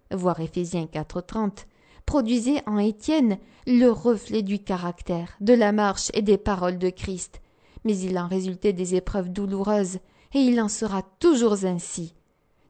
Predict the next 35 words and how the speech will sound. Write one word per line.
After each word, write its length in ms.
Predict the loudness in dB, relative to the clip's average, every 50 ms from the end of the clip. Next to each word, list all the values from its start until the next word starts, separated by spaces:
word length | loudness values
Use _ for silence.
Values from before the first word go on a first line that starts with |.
| -2
Nous 200 | -2 0 2 4
aurons 220 | 2 2 2 2 0
la 180 | 0 0 -2
croix, 340 | -2 -4 -6 -6 -6 -4 -4
mais 260 | -4 -4 -6 -6 -8 -12 _ _ -2
qu'importe. 680 | 0 0 0 0 0 0 0 0 -2 -6 -10 -10 -12 -12 -14 _ _ _ _ _ -12 -6
La 200 | -2 0 0 0
croix 260 | -2 -2 -4 -4 -4 -4
a 140 | -2 -2
un 180 | 0 0 0 0
pouvoir 420 | -2 -4 -6 -2 0 0 0 0
d'un 140 | -2 -2 -2
prix 280 | -2 -4 -4 -4 -4 -4
infini. 540 | -4 -6 -8 -6 -6 -4 -2 -2 -4 -6 -8 _ _ _ _ _ -20 -14 -4 0
Elle 200 | 2 4 4 4
élève 380 | 4 4 2 2 2 2 2
le 160 | 0 0 0 0
croyant 500 | -2 -2 -2 -2 0 0 0 0 -2 -4 -6 -2
et 100 | 2 4
lui 220 | 6 6 6 6 6
montre 380 | 4 4 4 2 0 -2 -4
quelle 260 | -4 0 0 0 2 0
est 60 | 0
sa 200 | -2 -2 -2 -2
part 260 | -2 -4 -6 -6 -6
en 100 | -8 -8
Christ, 500 | -8 -8 -6 -4 -4 -4 -6 -10 -14 -20 -20 _ _ _
qui 180 | -10 -6 -4 -4
attend 380 | -4 -4 -6 -6 -6 -6 -6 -8 _ -10
pour 220 | -10 -10 -10 -10
prendre 320 | -8 -6 -6 -4 -4 -4
à 80 | -4 -4
lui 180 | -4 -4 -6 -8
ses 220 | -6 -6 -6 -6
rachetés, 600 | -4 -6 -6 -6 -6 -6 -4 -2 -2 -2 -2